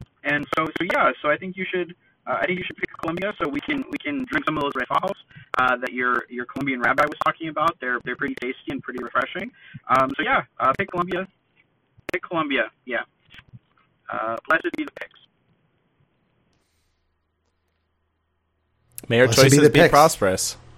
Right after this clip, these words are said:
Speaker 3: Uh, and, and I have to say, uh, Superfan Karsten actually gave me some of this, this cola, including the cola that
Speaker 2: Oh, Joe,
Speaker 3: uh,
Speaker 2: Joe, uh,
Speaker 3: yes.
Speaker 2: hold on, hang on.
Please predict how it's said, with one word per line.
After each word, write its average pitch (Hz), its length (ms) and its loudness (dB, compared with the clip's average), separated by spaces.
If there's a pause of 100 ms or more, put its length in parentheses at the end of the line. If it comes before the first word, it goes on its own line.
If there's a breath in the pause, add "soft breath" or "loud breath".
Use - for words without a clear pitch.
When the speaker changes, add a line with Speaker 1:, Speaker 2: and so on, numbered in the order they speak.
(580 soft breath)
Speaker 3:
Uh, 143 600 6
and, - 340 0
and 147 40 2
I 156 60 6
have 151 80 6
to 127 80 0
say, 143 400 6 (120)
uh, 131 180 2
Superfan 143 460 4
Karsten 151 400 4
actually 120 460 2
gave 143 340 8
me 107 240 4
some 135 220 4
of 117 160 6
this, 120 380 4 (380)
this 127 180 2
cola, 156 400 8
including 175 380 6
the 147 60 4
cola 143 420 6
that 127 340 6 (320 soft breath)
Speaker 2:
Oh, 175 260 8
Joe, 170 120 6
Speaker 3:
uh, 127 360 10
Speaker 2:
Joe, 165 320 6 (200)
uh, 127 60 -8
Speaker 3:
yes. 131 380 4
Speaker 2:
hold 175 180 6
on, 160 200 6
hang 156 220 4
on. 156 260 6